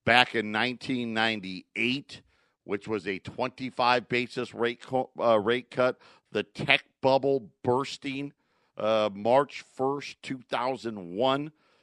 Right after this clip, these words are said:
fifty basis point rate cut. Uh, then later that year, uh, they did it again with a fifty basis point cut.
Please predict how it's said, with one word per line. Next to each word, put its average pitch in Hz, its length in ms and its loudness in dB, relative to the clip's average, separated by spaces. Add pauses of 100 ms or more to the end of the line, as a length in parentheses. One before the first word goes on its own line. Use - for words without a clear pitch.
(140)
fifty - 600 -4
basis 131 640 -2
point 135 440 -6
rate 123 460 -4
cut. 135 400 0 (460)
Uh, 110 360 6
then 113 440 0
later 147 440 4
that 127 440 0
year, 143 600 2 (420)
uh, 107 280 4
they 104 200 0
did 123 320 0
it 135 160 2 (160)
again 127 800 0 (400)
with 131 180 -2
a 139 80 2
fifty 147 400 -4
basis 143 560 -2
point 151 400 -4
cut. 151 400 2